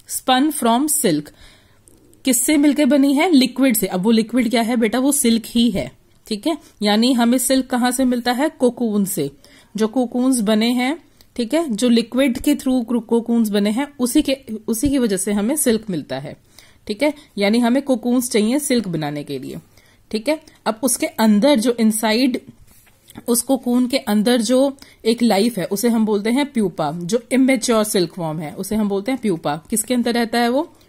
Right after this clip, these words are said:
कोकून्स के अंदर। It lies inside it, अंदर रहता है वो। अब प्रोसेसिंग क्या है? अब इसके बाद की प्रोसेसिंग क्या है? अब कोकून्स हमें मिल गए। Cocoons are collected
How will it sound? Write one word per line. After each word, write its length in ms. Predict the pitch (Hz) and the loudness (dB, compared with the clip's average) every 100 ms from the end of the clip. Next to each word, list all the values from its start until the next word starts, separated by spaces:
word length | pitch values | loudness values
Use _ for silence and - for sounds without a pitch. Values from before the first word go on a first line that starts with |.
| _ | _
कोकून्स 420 | 233 240 208 196 | -2 0 -2 -2
के 120 | - | -2
अंदर। 260 | 180 151 151 - - _ | -4 -4 -8 -10 -20 _
It 100 | 208 | -6
lies 420 | 233 226 240 269 202 | -2 2 2 2 0
inside 500 | 190 180 165 175 285 | -2 -2 -4 0 0
it, 240 | 392 - - - | 0 -4 -10 -6
अंदर 280 | 190 214 240 | -2 0 0
रहता 260 | 220 240 | -2 0
है 80 | 247 | -2
वो। 180 | 294 349 - - 214 | -2 -6 -14 -14 -8
अब 60 | |
प्रोसेसिंग 600 | 220 214 208 220 285 285 294 285 | -2 0 2 0 0 0 0 0
क्या 160 | 262 | 0
है? 260 | 254 277 339 _ _ _ | 2 0 -2 _ _ _
अब 120 | 214 226 | -6 -2
इसके 220 | - 285 | -2 0
बाद 260 | 220 202 202 | 0 0 -2
की 100 | 269 | -2
प्रोसेसिंग 480 | 233 226 233 262 240 | -2 -2 -2 -2 -2
क्या 140 | 226 | 0
है? 160 | 233 240 | 0 -2
अब 100 | 226 | -4
कोकून्स 460 | 254 240 247 262 247 | -4 -2 0 2 2
हमें 200 | 262 262 | 0 0
मिल 160 | 247 | 0
गए। 180 | 254 330 - - - - 262 | 0 -2 -6 -20 -20 -4 -2
Cocoons 460 | 262 294 330 - | 2 2 2 0
are 300 | - 226 233 233 | 0 0 0 0
collected 540 | 247 226 185 - 269 | 0 0 -2 -2 -2